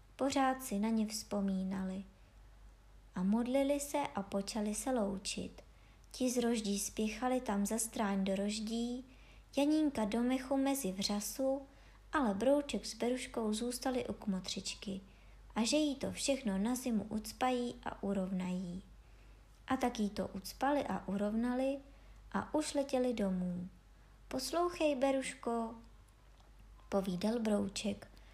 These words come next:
"pojďme také Janínce pomoci." A tak šli.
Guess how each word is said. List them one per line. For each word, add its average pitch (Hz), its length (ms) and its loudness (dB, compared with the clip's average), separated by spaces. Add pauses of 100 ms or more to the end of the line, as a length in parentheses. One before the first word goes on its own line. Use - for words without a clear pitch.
(260)
"pojďme 302 420 0
také 330 420 4
Janínce 247 640 2
pomoci." 220 720 -2 (640)
A 302 100 2
tak 254 260 -2
šli. 202 380 -4